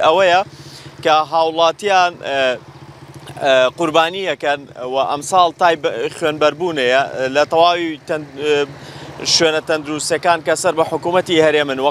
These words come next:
قایم قامێتەکان، ئە، و هێزەکانی پۆلیس و دەستگا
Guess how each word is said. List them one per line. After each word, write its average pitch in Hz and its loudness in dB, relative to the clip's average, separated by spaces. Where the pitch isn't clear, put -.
قایم 160 0
قامێتەکان، 160 -2
ئە، 151 0
و - 0
هێزەکانی 160 0
پۆلیس 156 -2
و 160 -4
دەستگا 147 0